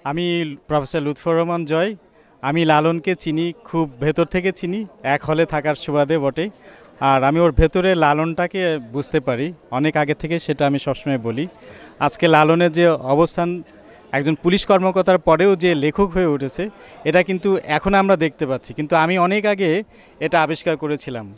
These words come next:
আমি বারবার ওকে বলেছিলাম, "লালন, তোমার নামটা সার্থক হবে।"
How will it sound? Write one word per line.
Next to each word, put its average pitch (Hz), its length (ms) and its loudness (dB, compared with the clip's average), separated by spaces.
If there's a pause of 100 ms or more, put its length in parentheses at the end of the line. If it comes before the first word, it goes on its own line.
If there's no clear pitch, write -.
(160)
আমি 156 180 -2
বারবার 170 380 4
ওকে 180 180 -2
বলেছিলাম, 160 500 -4
"লালন, 156 300 0
তোমার 160 260 -2
নামটা 143 480 -2 (340)
সার্থক 156 520 -4
হবে।" 110 240 -6